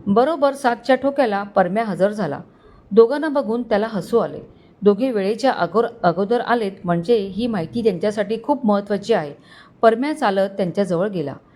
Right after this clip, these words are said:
"मित्र हो, कसे आहात?" त्याने जोरकसपणे विचारले. अबीरला त्याने मिठी मारली, मग जितूला मिठीत घेतले. खूप वर्षांनी ते भेटत होते. एकदम जुन्या आठवणी ताज्या झाल्या. कॉलेज जीवन, कॉलेज मस्ती, भांडण, तंटे, प्रेम प्रकरण काय नव्हते ते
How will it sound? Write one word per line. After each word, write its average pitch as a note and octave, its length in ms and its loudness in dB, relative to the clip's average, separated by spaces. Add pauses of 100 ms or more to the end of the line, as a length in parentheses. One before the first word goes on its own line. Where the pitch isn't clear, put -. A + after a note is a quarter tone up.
(220)
"मित्र B3+ 300 4
हो, A#3+ 380 0
कसे A3 320 2
आहात?" G3+ 360 -2 (220)
त्याने G#3+ 220 4
जोरकसपणे F#3 640 0
विचारले. E3 440 -4 (560)
अबीरला A#3+ 500 2
त्याने A3 280 0
मिठी G#3 260 -4
मारली, D#3+ 340 -4 (320)
मग G#3 160 2
जितूला F3+ 500 0 (100)
मिठीत F3+ 260 0
घेतले. D#3+ 420 -4 (440)
खूप E4+ 340 2
वर्षांनी A#3+ 460 4
ते C#4+ 60 0
भेटत C4+ 300 0
होते. D#3+ 460 -8 (120)
एकदम G#3+ 320 2
जुन्या F#3 280 -2
आठवणी A#3 420 0
ताज्या F3+ 240 0
झाल्या. E3+ 260 -8 (380)
कॉलेज C4 280 4
जीवन, A3+ 440 -2
कॉलेज G#3 360 0
मस्ती, G#3+ 420 -2
भांडण, G#3 600 -2
तंटे, A#3 520 -2
प्रेम A#3+ 280 2
प्रकरण A#3+ 420 0
काय G#3+ 260 0
नव्हते G3+ 300 -4
ते C4+ 120 0